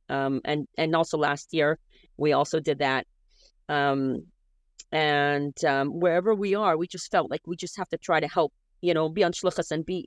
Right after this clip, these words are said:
be, be on the lookout to help, to be, you know, to help out people. Um, it's very hard when you're not in your own shluchas place. And,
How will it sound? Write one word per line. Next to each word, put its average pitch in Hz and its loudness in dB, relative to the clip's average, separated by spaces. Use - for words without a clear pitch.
be, 208 -2
be 226 4
on 208 2
the 196 0
lookout 170 -2
to 185 -4
help, 170 -4
to 240 -2
be, 220 -2
you 220 0
know, 185 4
to 226 -2
help 202 2
out 180 2
people. 120 -6
Um, 196 2
it's 185 -4
very 233 2
hard 208 -2
when 170 0
you're 175 -4
not 190 0
in 180 -6
your 165 2
own 190 0
shluchas - -4
place. 202 0
And, 165 0